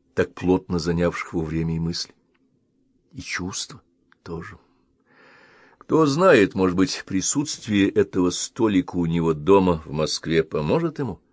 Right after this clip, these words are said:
навеет, нашепчет правильную интонацию.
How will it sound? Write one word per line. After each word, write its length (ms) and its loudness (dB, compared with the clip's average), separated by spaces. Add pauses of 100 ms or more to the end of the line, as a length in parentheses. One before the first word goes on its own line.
(440)
навеет, 720 0
нашепчет 760 -2 (160)
правильную 540 -2
интонацию. 580 -8